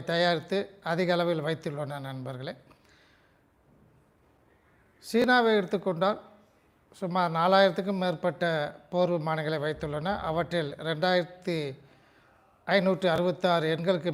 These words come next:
மேலாக ஃபைட்டர் ஏர்கிராஃப்ட், அதாவது தாக்குதல் விமானங்களை வைத்துள்ளது. அதே போன்று அமெரிக்காவை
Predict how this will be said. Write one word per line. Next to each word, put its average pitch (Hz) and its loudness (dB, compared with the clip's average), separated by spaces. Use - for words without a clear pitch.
மேலாக 156 0
ஃபைட்டர் 214 6
ஏர்கிராஃப்ட், 175 0
அதாவது 175 0
தாக்குதல் 190 4
விமானங்களை 160 -2
வைத்துள்ளது. 147 -4
அதே 165 -2
போன்று 170 -2
அமெரிக்காவை 165 0